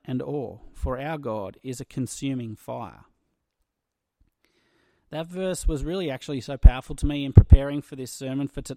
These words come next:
today, because it really summarizes all the events of nineteen and twenty.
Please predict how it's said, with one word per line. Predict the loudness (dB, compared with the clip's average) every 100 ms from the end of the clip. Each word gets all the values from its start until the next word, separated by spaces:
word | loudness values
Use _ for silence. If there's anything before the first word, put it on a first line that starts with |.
| -16
today, | -20 -16 -12 -10 -10 -12 -14 -20 -20 -20 -20 _ -12
because | -4 -4 -4
it |
really | -4 -2 -2
summarizes | -2 -4 -2 -2 -2 -4 -8 -8
all | -8 -6
the | -6
events | -6 -6 -8 -12 -16 -12
of | -6
nineteen | -4 -4 -8 -8 -6 -6
and | 2
twenty. | 2 2 -8